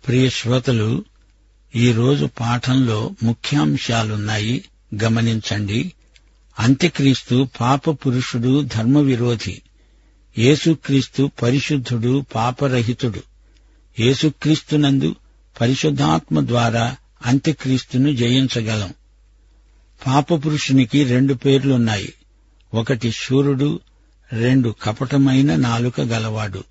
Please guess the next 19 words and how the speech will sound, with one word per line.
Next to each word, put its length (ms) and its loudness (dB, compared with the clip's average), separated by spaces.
పాపపురుషుడు 840 0
శక్తి 440 0
గలవాడు, 640 0
మనలో 400 4
ఉన్నవాడు 720 0
యేసు. 600 2
లోకములో 760 4
ఉన్న 240 2
వారందరికంటే 1300 0
యేసు 360 0
గొప్పవాడు. 720 -2
దేవుని 460 4
వాక్యము 720 2
దేవుని 460 2
ప్రత్యక్షమే. 960 0
యేసునందు 720 4
దేవుడు 540 2
మనకు 380 0
ప్రత్యక్షమయ్యాడు. 1160 -2